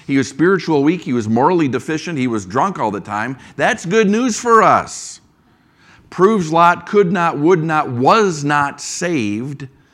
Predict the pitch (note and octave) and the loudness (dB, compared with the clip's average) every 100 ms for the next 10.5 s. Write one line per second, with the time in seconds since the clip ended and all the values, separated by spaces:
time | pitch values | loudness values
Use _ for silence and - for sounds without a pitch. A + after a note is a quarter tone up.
0 | _ - C3+ D#3 A#2 A2 C3+ C3+ C#3 D3 | _ -6 -4 -2 0 -2 -4 -6 -6 -4
1 | D3+ G#3 G#3 - - A2 A#2 F#3 F3 - | -4 -4 -6 -10 -10 -6 -4 -6 -8 -10
2 | E4 D#4+ A#3 - - _ _ _ _ _ | -8 -6 -8 -10 -20 _ _ _ _ _
3 | _ _ _ _ _ - F#3 A#3+ A#3 A3 | _ _ _ _ _ 0 2 2 -2 -2
4 | A3 A3+ G#3+ F#3+ - A#3+ D#4+ C#4+ C#3 _ | -2 0 -2 -4 -6 -10 -8 -10 -14 _
5 | _ _ _ _ _ _ _ _ _ _ | _ _ _ _ _ _ _ _ _ _
6 | - D3+ C#3 E3 F#3 E3+ F3 D#3 D3+ D3+ | -6 -2 0 -2 -4 -8 -6 -2 -2 -2
7 | F3 D#3+ F#2+ A#2+ D#3+ F#3+ G#2+ C#3 C3 F#3 | -2 -2 -4 -4 -4 -4 -6 -6 -6 -8
8 | C#3 - B2 C3+ E3+ F#3+ - D#3 F3+ A2+ | -8 -10 -10 -6 -6 -6 -8 -8 -8 -8
9 | B2+ - E3+ C3 C3 C3 A#2+ C3 D3 D#3+ | -10 -10 -10 -10 -10 -12 -12 -10 -10 -8
10 | F3 E3+ - C#4 A#3+ | -10 -10 -14 -18 -20